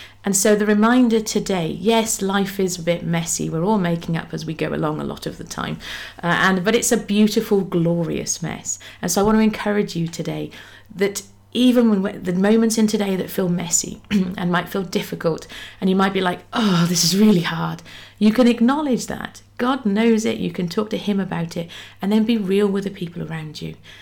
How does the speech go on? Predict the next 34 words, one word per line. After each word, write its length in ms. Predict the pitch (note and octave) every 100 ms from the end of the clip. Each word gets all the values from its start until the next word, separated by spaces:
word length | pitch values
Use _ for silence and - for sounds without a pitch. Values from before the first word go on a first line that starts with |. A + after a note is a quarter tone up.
| - - -
And, 280 | F#3 F#3 F3 - -
and 320 | G#3 G#3 G3+ - -
God 180 | - A3
helping 540 | A3 G#3+ G3+ F#3 E3+ D#3+
you 220 | D#3+ E3 - -
move 280 | F3+ G#3+ G#3+
through 160 | G3
this 200 | F3 E3+
life, 260 | E3+ D3+ - - -
all 220 | - D4
of 100 | A#3+
it. 220 | D3+ - - - - - -
Look 100 | -
what 100 | B3
it 60 | -
said, 320 | - G#3 E3+ - -
your, 300 | G3 G#3 G#3 -
your 180 | G#3+ -
everyday, 460 | A#3 A3+ A3 F#3
ordinary 420 | - G#3 G3+ G3 G3
life, 240 | F#3 E3+
your 80 | F3
sleeping, 380 | - A3 G#3+ -
eating, 300 | F#3+ F#3 F#3
going 200 | F#3+ F#3
to 100 | F#3
walk, 480 | F3 E3+ - -
going 200 | - A3+
to 120 | G#3+ G3
work 240 | F#3 F3
and 100 | F#3
walking 300 | F#3 F3 F3+
around 300 | E3+ E3+ E3
life. 260 | E3+ E3